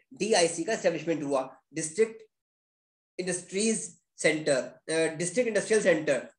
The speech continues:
डीआईसी, डिस्ट्रिक्ट इंडस्ट्रियल सेंटर। Main activities taken by these centers are, इनकी जो खास चीफ इंड-, अ, चीफ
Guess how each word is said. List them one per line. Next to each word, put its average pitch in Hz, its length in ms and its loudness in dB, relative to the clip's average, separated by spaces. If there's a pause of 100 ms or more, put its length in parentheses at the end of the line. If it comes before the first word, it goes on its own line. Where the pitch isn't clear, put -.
(100)
डीआईसी, 170 580 0
डिस्ट्रिक्ट 151 380 -6
इंडस्ट्रियल 196 400 -2
सेंटर। 156 460 0 (1040)
Main 240 240 6
activities 240 500 4 (160)
taken 208 260 2
by 208 120 4
these 202 180 -4
centers 208 320 -2
are, 151 260 2 (240)
इनकी 185 280 -8
जो 208 140 -2
खास - 580 0 (920)
चीफ 233 240 0
इंड-, 220 180 0
अ, 180 340 6
चीफ 247 360 -2